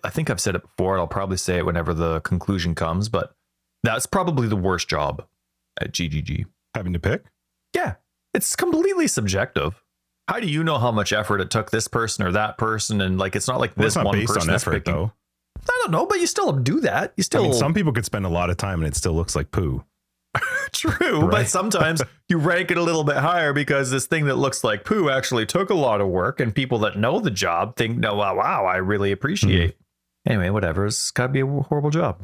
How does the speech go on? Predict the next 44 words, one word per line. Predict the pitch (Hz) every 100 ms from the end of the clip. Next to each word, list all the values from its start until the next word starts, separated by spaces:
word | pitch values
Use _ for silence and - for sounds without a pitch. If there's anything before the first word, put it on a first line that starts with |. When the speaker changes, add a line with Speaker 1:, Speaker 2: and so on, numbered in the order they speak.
| 95
Speaker 1:
I'm | 113
appreciating. | 120 165 156 113 87 78 80 _ _ _ _ -
I'm | 101
appreciating | 117 139 139 135 127
the |
lack | 127 123 127
of |
appreciation | 127 143 131 127 135 135 95 82
that | -
they |
get. | - 151 - _ _ _ _ -
So | 135 -
Speaker 2:
How, | 120 - _ -
how | 113
was | 110 104
your |
P | - 110
O | 98
E | 101
week? | 87 76 _ _ _ - 98
Speaker 1:
Did | 98
you | 92 95
have | 95
one? | 107 117 _ _ -
Speaker 2:
Uh, | 113 113 - -
I | 123
only | 117 135 160
did | 156 139
a |
tiny | 110 - 104 113
bit | 110 -
on | 101 101 98
the | 87
weekend | 87 95 104 95
just | 92
to | 92
finish | - 90 87
off | 87 92
our | 82
private | 90 85 87
league. | 104 113 -
I, | 90 95
when | - 104 113 113
I, | 113 113 101